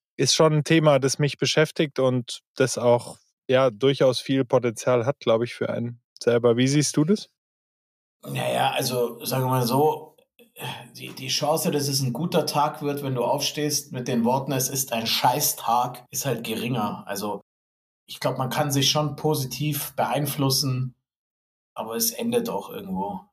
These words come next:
Speaker 2: Also, du kannst ja noch so karmaartig sagen, dass du jetzt da vorne ein Auto hochhebst, das wird halt einfach physikalisch nicht klappen.
Speaker 1: Ja.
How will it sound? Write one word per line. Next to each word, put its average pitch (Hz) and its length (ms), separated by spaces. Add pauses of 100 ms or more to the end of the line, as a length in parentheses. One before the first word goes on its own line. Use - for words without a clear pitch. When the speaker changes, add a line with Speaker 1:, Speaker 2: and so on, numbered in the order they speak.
Speaker 2:
Also, 101 420 (200)
du - 100
kannst - 300
ja 233 60
noch 123 140
so - 200
karmaartig 131 840
sagen, 127 300
dass 117 160
du 123 100
jetzt 123 180
da 117 60
vorne 127 280
ein 117 100
Auto 131 300
hochhebst, 135 600
das - 180
wird 123 180
halt 123 420 (840)
einfach 117 260
physikalisch 117 680
nicht 90 160
klappen. 90 460 (640)
Speaker 1:
Ja. - 180